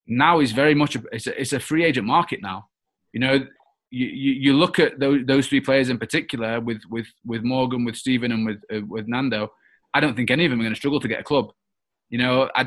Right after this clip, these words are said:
I don't think any of those three players at various levels will struggle to get something. Um, the, the thing that, that was, I think the thing that, that, that grates so much about Morgan was,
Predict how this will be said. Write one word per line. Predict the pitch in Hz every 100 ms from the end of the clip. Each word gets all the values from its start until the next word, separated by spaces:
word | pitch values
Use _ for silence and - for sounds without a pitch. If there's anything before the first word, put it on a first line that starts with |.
| -
I | 135
don't | 151 147
think | 147 123
any | 139 143 135
of | 117
those | 127 123
three | - 127
players | - 131 127 120 110 - 123
at | 120
various | 135 139 135 117
levels | 131 135 123 110
will | 117
struggle | - 135 117
to | -
get | 113 147
something. | - 120 95 95 - _ _ _ -
Um, | 107 113 110 107 - _ _ _ _ _ _ _ _ _ _
the, | 123 120
the | 135 135
thing | - 190 190
that, | 156 - 135
that | 135
was, | 135 120 - - _ _ -
I | 123 -
think | 143 185
the | 160
thing | 185 170
that, | - 135
that, | 131 - _
that | 127 123
grates | 127 143 147 -
so | 143
much | 135 135
about | 120 117
Morgan | 120 127 143 143 131 113 104 104 _ _ -
was, | 113 123 120 117 113 -